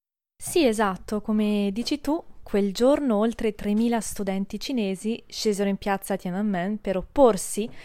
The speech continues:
a quella che venne da loro definita come un'umiliazione a Versailles, con la firma del Trattato di Versailles, appunto, al termine della Prima Guerra Mondiale.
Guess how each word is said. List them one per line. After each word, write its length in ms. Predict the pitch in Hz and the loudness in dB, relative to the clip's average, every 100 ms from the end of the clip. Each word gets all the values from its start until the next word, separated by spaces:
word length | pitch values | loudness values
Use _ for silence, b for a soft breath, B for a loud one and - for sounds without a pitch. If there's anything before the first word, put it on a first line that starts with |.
| B B | B B
a 100 | 277 | 0
quella 320 | 285 285 214 | 2 2 2
che 140 | 220 214 | 2 2
venne 260 | 277 247 | 4 4
da 100 | 214 | 4
loro 220 | 233 240 | 4 2
definita 580 | 214 214 - 254 220 208 | 2 -2 0 0 0 -2
come 440 | - 196 196 190 - | -4 -2 0 -2 -2
un'umiliazione 1200 | 226 220 214 202 196 180 - - 185 175 175 170 | 0 2 2 2 2 -2 -8 -4 -2 -2 -2 -2
a 80 | 170 | -2
Versailles, 800 | 175 180 - 180 160 165 180 226 B B B | 0 -2 -2 -2 -2 -2 -4 -6 B B B
con 140 | - 262 | 2 4
la 100 | 311 | 4
firma 360 | 220 196 214 | 2 2 4
del 140 | 202 185 | 2 2
Trattato 460 | 226 220 190 185 | -2 0 0 0
di 100 | 190 | 0
Versailles, 560 | 185 185 - 196 175 170 | -2 -2 -2 -2 -2 -4
appunto, 640 | 175 - 170 196 - 233 B B B | -6 -4 -4 -6 -4 -4 B B B
al 140 | 330 330 | 0 2
termine 360 | 185 208 214 | 2 2 2
della 240 | 185 185 180 | 2 -2 -2
Prima 340 | - 240 247 | 0 2 2
Guerra 340 | 185 190 190 | 2 2 2
Mondiale. 640 | 185 185 185 175 175 180 | 0 2 0 0 0 0